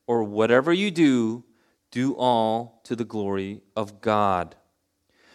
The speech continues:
Then this doesn't just extend to your secular vocation, but it extends to everything that you do. And it can even mean going to church on Sunday.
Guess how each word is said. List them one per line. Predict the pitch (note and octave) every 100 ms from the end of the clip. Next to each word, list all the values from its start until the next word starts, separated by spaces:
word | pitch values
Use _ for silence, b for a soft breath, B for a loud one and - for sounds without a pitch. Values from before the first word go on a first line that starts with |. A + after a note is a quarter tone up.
| b
Then | C#3 C#3
this | A3 -
doesn't | F#3+ F#3+ F#3+ D3+
just | D#3+ D#3+ -
extend | C#3+ - - - E3+ E3+
to | - C3+
your | C3+
secular | A#2+ - - D3+ - D#3+ D3+
vocation, | C3 A#2+ B2 C#3+ D3 C#3+ D#3+ D#3+ E3 b b b b
but | - C#3+
it | D3+
extends | - - - D3
to | - D3 - _ -
everything | A3+ A#3+ G#3+ F3+ - D3 C3
that | C3 A2+
you | B2
do. | B2 C3+ G#2+ F2+ _ _ b b b
And | C#3 D3+
it | D#3
can | D#3+ -
even | F#3 A3 A3+ B3 A#3 F3+
mean | F3 F3+ F3+ F3+ F3 _ _ _
going | C3+ D#3 E3+
to | E3+ E3
church | - - A2+ A2 - - _ _ _ _ _ -
on | C3+
Sunday. | D#3 - G3 D#3+ F#2+ E2+